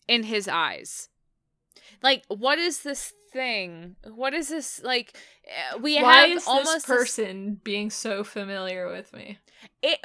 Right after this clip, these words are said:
Speaker 1: but also it's just this, like, slight moment of hope where we have this, like, moment of light in Cass's eyes.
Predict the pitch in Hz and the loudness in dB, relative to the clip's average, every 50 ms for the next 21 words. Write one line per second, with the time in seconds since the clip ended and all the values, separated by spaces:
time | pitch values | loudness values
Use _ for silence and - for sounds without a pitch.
0 | 247 - - 453 - - _ - - 330 381 415 392 - 427 415 392 370 339 320 | -4 -2 0 0 0 -2 _ 2 4 6 6 4 4 2 0 0 0 -2 -2 -4
1 | - - - - 339 294 - - 285 294 - - - - - 240 247 247 - - | -6 -8 -8 -8 -8 -8 -8 -10 -10 -10 -8 -8 -8 -8 -10 -10 -12 -14 -14 -14
2 | - - - - - - - - 403 381 330 330 320 269 - - - - 247 247 | -12 -8 -6 -6 -6 -6 -8 -10 -8 -6 -4 -4 -4 -6 -8 -12 -14 -12 -10 -10
3 | 254 247 247 233 196 165 - - 185 196 185 - - - 208 190 170 - _ - | -8 -8 -8 -10 -10 -10 -8 -8 -8 -8 -8 -10 -10 -8 -6 -6 -6 -6 _ -8
4 | 208 196 190 190 202 208 196 - 220 208 196 196 190 - _ - 185 180 - - | -8 -8 -8 -8 -10 -10 -10 -8 -4 -4 -2 -2 -4 -6 _ -14 -12 -12 -12 -12
5 | 190 180 170 160 - - _ _ - - - _ _ _ - 269 294 311 320 330 | -10 -10 -10 -10 -10 -14 _ _ -20 -20 -20 _ _ _ -14 -12 -10 -10 -6 -2
6 | 339 349 359 359 381 370 370 339 330 339 311 240 220 175 - - _ - - - | 0 0 2 2 0 -2 -4 -6 -4 -4 -4 -4 -4 -6 -8 -12 _ -16 -14 -8
7 | - 220 233 226 214 208 208 202 202 196 180 - - - - _ _ _ _ _ | -4 -2 -2 0 0 0 -2 -2 -4 -8 -12 -16 -18 -18 -20 _ _ _ _ _
8 | _ _ 247 220 220 220 233 233 226 - - - _ - - - - - 208 214 | _ _ -16 -12 -6 -2 0 2 2 0 -2 -8 _ -16 -16 -16 -10 -6 -6 -4
9 | 208 202 190 185 - - - 208 185 180 - - 185 185 175 - - - 165 151 | -4 -6 -8 -12 -8 -2 0 0 0 0 -2 -6 -10 -10 -10 -10 -10 -8 -8 -8
10 | 147 143 - 170 - - | -8 -10 -10 -12 -14 -16